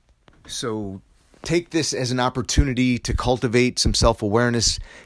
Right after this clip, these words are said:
Give yourself, give yourself permission to be sloppy around practicing these tools, and, uh, reach out to somebody. Like I said, we, doing this in relationship with others is gonna be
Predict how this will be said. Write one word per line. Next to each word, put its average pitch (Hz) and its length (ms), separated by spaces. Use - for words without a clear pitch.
Give 151 180
yourself, 143 640
give 147 220
yourself 160 360
permission 123 360
to 117 60
be 107 80
sloppy 113 500
around 107 180
practicing 120 540
these 120 160
tools, 131 420
and, 113 540
uh, 110 340
reach 131 300
out 135 220
to 127 80
somebody. 120 600
Like 107 180
I 117 60
said, 104 420
we, 117 200
doing 139 360
this 127 220
in 127 240
relationship 120 720
with 113 200
others 107 500
is 104 180
gonna 104 220
be 101 420